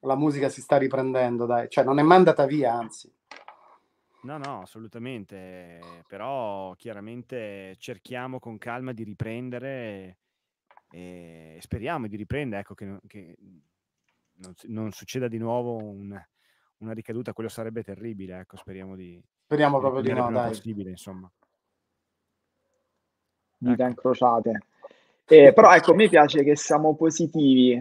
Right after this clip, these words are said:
Speaker 3: eh, che comunque
Speaker 2: Assolutamente.
Speaker 3: parlare di queste cose lo si fa con, eh, col bicchiere mezzo pieno, no? Che è quello che anche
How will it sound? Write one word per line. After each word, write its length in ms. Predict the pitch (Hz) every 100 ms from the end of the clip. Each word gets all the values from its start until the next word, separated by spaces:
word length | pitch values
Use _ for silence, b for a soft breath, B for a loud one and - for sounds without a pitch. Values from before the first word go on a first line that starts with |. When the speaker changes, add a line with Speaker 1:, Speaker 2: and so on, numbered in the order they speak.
| 123 -
Speaker 3:
eh, 320 | 139 139 139
che 140 | 143
comunque 560 | 143 151 160 175 170 147
Speaker 2:
Assolutamente. 420 | 135 135 135 131
Speaker 3:
parlare 460 | 139 135 139 147 151
di 120 | 151
queste 360 | 156 151 - 151
cose 720 | 160 165 160 156 139 135 131
lo 300 | 127 127 131
si 140 | -
fa 500 | 127 131 131 127 127 - - - - -
con, 280 | 127 127 131
eh, 800 | 123 123 123 123 120 120 117 120
col 140 | 131
bicchiere 340 | 131 - 147
mezzo 320 | 143 135 123 135
pieno, 340 | 123 110 110
no? 220 | 135 147
Che 120 | 127
è 60 | 117
quello 260 | - 123 123
che 100 | 131
anche 760 | 123 123 127 120 123 117 117